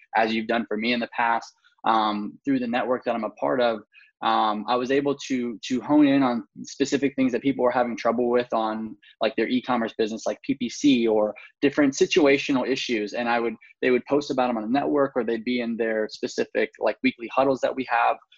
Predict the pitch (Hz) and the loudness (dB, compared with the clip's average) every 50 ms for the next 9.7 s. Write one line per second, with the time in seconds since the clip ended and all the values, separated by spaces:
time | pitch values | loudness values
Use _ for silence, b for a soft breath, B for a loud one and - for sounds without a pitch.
0 | b b - 131 127 123 117 110 123 120 113 - - 156 151 143 139 139 - - | b b 0 2 2 2 2 2 0 0 0 -2 0 2 2 2 2 -2 0 0
1 | 135 127 127 - 131 123 117 123 120 120 120 113 - - 127 120 117 117 117 - | 0 0 2 0 -4 0 2 4 4 4 2 -2 0 0 2 2 2 0 -2 -4
2 | - 117 110 113 107 - 113 120 131 147 143 147 143 139 135 135 120 113 113 104 | -4 -4 -4 -4 -8 -4 -2 0 0 2 2 2 2 2 2 2 0 0 -4 -6
3 | - - 110 113 - - 143 139 139 139 127 - 120 120 - _ 123 - - 117 | -6 -6 -6 -6 -4 -4 -2 0 0 0 -2 -4 -8 -10 -8 _ -10 -8 -6 -6
4 | 120 120 - 127 113 - _ 117 117 - - - 107 107 104 107 113 - - 151 | -6 -4 -6 -6 -12 -10 _ -10 -10 -10 -4 -4 -2 -2 -2 -6 -8 0 4 6
5 | 151 147 143 143 B B B B B B 127 131 127 127 123 123 117 - - 143 | 6 6 6 2 B B B B B B 2 2 4 4 4 2 0 0 2 2
6 | 135 - - 120 117 117 - 120 - - 131 123 120 117 113 110 - _ _ _ | 2 4 4 2 2 0 -2 -10 -6 -2 -2 2 2 2 0 -2 -8 _ _ _
7 | - 131 127 131 123 123 120 120 127 120 117 - - - - - 113 107 110 113 | -16 -2 0 2 2 2 0 -2 -2 -4 -4 -4 -10 -18 -12 -8 -8 -6 -4 0
8 | 120 127 123 120 123 110 117 107 113 110 104 104 - 117 117 113 104 - - 110 | 0 0 0 0 -2 -2 -4 -4 -2 -4 -4 -4 -4 -6 -6 -6 -8 -8 -8 -6
9 | 101 101 101 101 104 101 - 117 107 101 - - 104 | -6 -6 -8 -10 -12 -10 -10 -10 -10 -8 -8 -10 -10